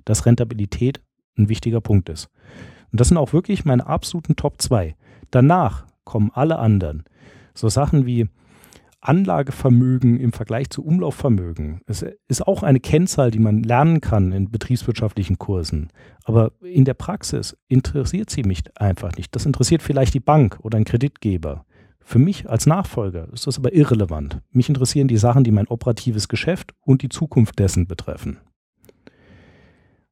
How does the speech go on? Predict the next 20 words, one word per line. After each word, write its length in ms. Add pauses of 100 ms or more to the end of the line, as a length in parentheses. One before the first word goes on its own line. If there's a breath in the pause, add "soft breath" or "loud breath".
(380)
Wenn 140
ich 120
aber 160
trotzdem 340
noch 180
eine 160
dritte 580 (180)
sagen 760 (240)
müsste, 540
wenn 160
man 140
mich 120
fragen 400
würde, 320 (540 loud breath)
wäre 380
die 140
prozentuale 800
Verteilung 580
der 240
Ausgaben 720